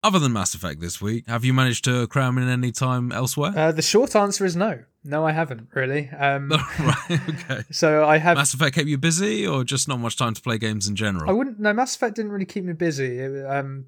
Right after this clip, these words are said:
Speaker 2: that was probably an evening's work.
Speaker 1: Right,
Speaker 2: But
Speaker 1: okay, yeah, yeah.
Speaker 2: I did get some gaming in, don't get me wrong. Um, but I've only got one game to talk about, which is Risen, once again. And the first thing I'd like to do is actually give a little take back. Not quite an apology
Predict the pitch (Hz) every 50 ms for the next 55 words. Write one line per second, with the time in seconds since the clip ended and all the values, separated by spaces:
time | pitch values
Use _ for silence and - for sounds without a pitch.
0 | - - 160 147 160 - - 170 151 151 147 143 143 135 143 139 139 143 143 131
1 | 131 135 131 127 123 - 131 139 147 170 180 - - - _ _ - 107 110 98
2 | 85 78 78 160 156 156 156 80 65 85 - - 90 85 - - 78 80 80 -
3 | - 190 196 202 214 185 - 131 - - 147 135 131 123 131 123 120 120 123 131
4 | 147 147 139 143 131 131 127 120 120 127 127 127 131 139 151 160 - - 143 143
5 | 135 151 147 147 139 160 156 147 143 131 147 139 143 147 147 143 139 143 135 135
6 | 135 135 - - 143 131 131 - - 139 139 135 135 135 131 - 147 135 131 -
7 | 156 151 170 165 160 143 117 113 120 - _ 139 127 120 120 - 135 127 123 120
8 | 117 123 - - 147 143 139 135 135 - - - - 185 196 196 - - 156 139
9 | 131 127 135 131 127 123 - - 139 135 131 131 131 135 147 139 143 - - 156
10 | 143 139 135 135 135 - - 156 156 160 147 151 - - 160 170 165 165 - -
11 | 135 120 117 120 - - - - 214 226 208 - 220 202 185 175 - 175 160 139
12 | 127 117 127 131 156 165